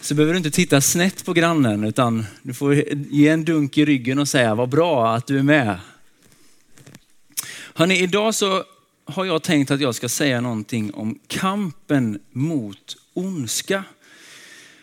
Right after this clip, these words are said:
Jag har tänkt att jag ska ge lite enkel, liksom, vägledning kring det här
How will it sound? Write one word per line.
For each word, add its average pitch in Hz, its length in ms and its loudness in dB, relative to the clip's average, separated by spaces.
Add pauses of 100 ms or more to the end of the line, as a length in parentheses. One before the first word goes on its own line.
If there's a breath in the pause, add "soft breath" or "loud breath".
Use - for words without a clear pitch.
(220 loud breath)
Jag 170 120 2
har 196 100 2
tänkt 185 360 0
att 165 120 2
jag 151 200 2
ska - 120 -2
ge 139 340 4
lite 120 300 0 (300)
enkel, 175 1000 0
liksom, 135 540 -2
vägledning 139 1200 2
kring 143 220 4
det 139 60 6
här 123 320 2